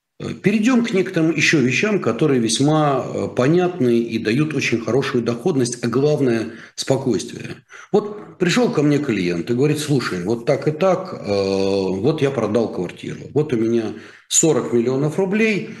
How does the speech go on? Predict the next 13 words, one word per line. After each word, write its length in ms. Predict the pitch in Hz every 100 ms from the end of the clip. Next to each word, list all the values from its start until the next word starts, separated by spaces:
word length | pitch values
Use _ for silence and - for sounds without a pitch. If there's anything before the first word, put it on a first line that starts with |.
| - -
и 100 | 180
мне 260 | 165 175
надо 280 | 185 147 117
с 140 | 117 170
этого 320 | - 95 90
жить». 320 | 85 78 - - _ _ _ _ -
Ну, 120 | 269
такую 300 | - - -
хорошую, 340 | - 147 - 92
достаточно 400 | - 165 - 110
приличную 480 | - 120 156 - -
квартиру, 440 | - 90 - 80
дорогую. 500 | 80 98 92 82 80